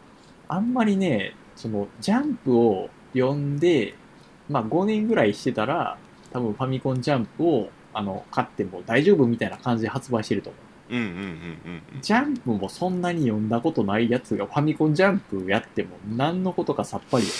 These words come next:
Speaker 2: <laughs>
Speaker 1: うん。だってもう、
Speaker 2: そう、あの、
Speaker 1: セイントセイヤも知らんかったからね、その当時。
Speaker 2: あ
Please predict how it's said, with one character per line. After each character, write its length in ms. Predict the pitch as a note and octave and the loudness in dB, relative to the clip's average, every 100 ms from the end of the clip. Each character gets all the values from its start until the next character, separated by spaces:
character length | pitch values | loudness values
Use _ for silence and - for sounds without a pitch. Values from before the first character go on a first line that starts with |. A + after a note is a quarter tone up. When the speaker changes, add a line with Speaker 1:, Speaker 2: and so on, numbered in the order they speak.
| - - - | -8 -8 -2
Speaker 2:
<laughs> 0 | |
Speaker 1:
う 180 | C#3 G2+ | 0 0
ん。 40 | |
だ 0 | |
っ 20 | - | -4
て 20 | - - - - - - - - - - - - | -8 -16 -18 -20 -20 -20 -20 -20 -20 -20 -18 -8
も 60 | |
う、 20 | D3+ | -2
Speaker 2:
そ 80 | |
う、 20 | A2 | 0
あ 80 | A#2 | 2
の、 100 | A#2 | 4
Speaker 1:
セ 100 | G3+ | 4
イ 80 | |
ン 120 | B3 - - - | 2 -2 -8 0
ト 100 | A#3 | 0
セ 200 | - C4+ | 4 6
イ 20 | |
ヤ 120 | F3+ | 8
も 80 | G#2+ | 6
知 140 | - | 2
ら 120 | D#3 E3 | 2 2
ん 80 | |
か 120 | D#3+ - | 2 -2
っ 80 | |
た 100 | - | -4
か 100 | F#2 | -10
ら 100 | F2+ | -8
ね、 100 | F#2+ | -6
そ 40 | G2 | 0
の 380 | G2+ F#2+ F#2 F2 | 2 4 4 2
当 140 | F#2+ | 0
時。 60 | - | -2
Speaker 2:
あ 120 | D#2 | -8